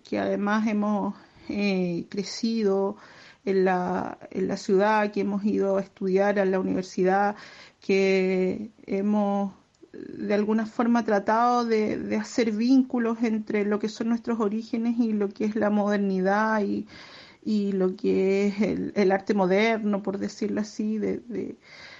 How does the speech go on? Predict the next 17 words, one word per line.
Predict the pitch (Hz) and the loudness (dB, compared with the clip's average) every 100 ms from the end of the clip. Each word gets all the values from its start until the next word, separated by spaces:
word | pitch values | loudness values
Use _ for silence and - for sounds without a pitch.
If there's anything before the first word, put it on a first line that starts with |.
| - | -14
de | - 196 | -4 -4
hacer, | 196 220 214 | -2 0 2
eh, | 208 202 208 202 202 208 - _ _ _ _ | 2 0 0 -2 -4 -6 -10 _ _ _ _
que | - | -6
estos, | 208 - - 208 208 - - - _ _ - | -6 -8 -2 -2 -2 -10 -20 -20 _ _ -6
eh, | 214 196 190 185 190 196 196 _ | -2 0 0 -2 -4 -6 -10 _
dos | 214 208 220 | -6 0 2
escenarios | 208 - 214 214 214 214 214 214 214 214 - - - - - | 0 -2 0 2 2 0 -2 -2 -4 -6 -18 -20 -20 -20 -4
de | 190 | -2
alguna | 185 196 208 | 0 0 -2
forma | 208 - 226 214 208 208 208 208 208 208 208 _ | -4 -2 -2 0 0 0 0 0 0 -4 -6 _
dialoguen, | 202 208 202 202 220 220 262 302 - _ _ _ _ - _ - | 0 2 4 2 2 2 2 2 -2 _ _ _ _ -20 _ -6
eh, | 214 214 214 208 208 214 208 _ _ _ | 0 2 2 0 0 -2 -4 _ _ _
también | 226 233 269 233 | 0 2 4 2
es | 226 226 | 0 0
doblemente | 233 240 240 240 247 | -2 0 0 0 0
doloroso. | 240 240 247 247 - 214 214 220 220 | -2 -2 -2 -4 -4 -4 -4 -4 -6